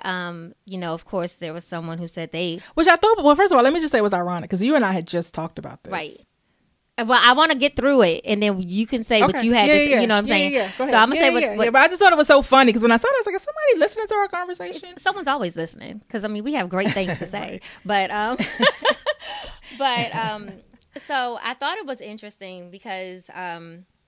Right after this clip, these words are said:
Speaker 1: one, it was all, it was all the women. No guys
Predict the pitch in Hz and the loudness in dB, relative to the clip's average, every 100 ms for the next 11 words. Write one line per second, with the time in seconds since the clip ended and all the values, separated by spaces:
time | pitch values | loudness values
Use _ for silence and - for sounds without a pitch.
0 | _ _ _ _ _ - 185 208 190 165 | _ _ _ _ _ -20 -14 -12 -12 -16
1 | 185 - 190 185 180 185 - 185 190 185 | -20 -18 -14 -10 -8 -8 -10 -12 -6 -6
2 | 180 165 170 160 170 - 190 202 165 160 | -6 -6 -6 -6 -10 -10 -6 -6 -4 -4
3 | 160 165 | -4 -6